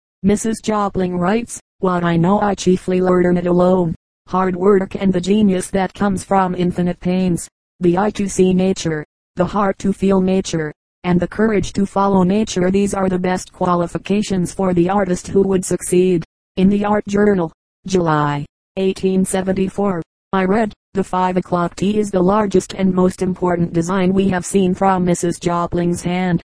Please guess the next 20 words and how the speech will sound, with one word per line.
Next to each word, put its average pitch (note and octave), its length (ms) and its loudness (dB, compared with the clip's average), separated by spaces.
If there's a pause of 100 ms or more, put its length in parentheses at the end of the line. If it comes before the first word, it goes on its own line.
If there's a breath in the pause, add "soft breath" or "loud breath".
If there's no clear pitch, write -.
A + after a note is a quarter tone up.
(140)
and F3 180 0
in G3 120 4
the G3+ 80 4
disposition F#3+ 680 -2
of F#3+ 120 -2
the F#3+ 80 -2
various F#3+ 440 0
figures G3 500 2
and G3 180 0
the F3 80 0
management G#3 640 0
of F#3 100 -4
color G3 360 -2
it F#3+ 160 0
certainly F#3+ 640 0
exhibits F#3+ 440 -2
very F#3 320 0
remarkable F3+ 580 2
technical F3 540 -4
gifts. D#3 480 -4